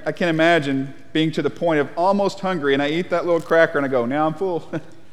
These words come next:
It's all, I just needed that little bitty bit. You see, this isn't about our physical bodies.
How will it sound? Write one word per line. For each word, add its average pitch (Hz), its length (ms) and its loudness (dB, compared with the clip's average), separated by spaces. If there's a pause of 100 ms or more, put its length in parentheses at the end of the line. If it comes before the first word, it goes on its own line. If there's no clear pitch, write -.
(280)
It's - 80 -14
all, 139 160 0
I 135 120 -2
just 135 140 -8
needed 120 220 -4
that 120 140 -2
little 131 180 -2
bitty 143 200 -6
bit. 117 220 -4 (1300)
You 135 60 -16
see, 165 140 -4
this 180 220 2
isn't 180 220 4
about 160 300 4
our 135 100 4
physical 143 480 -4
bodies. 123 580 -4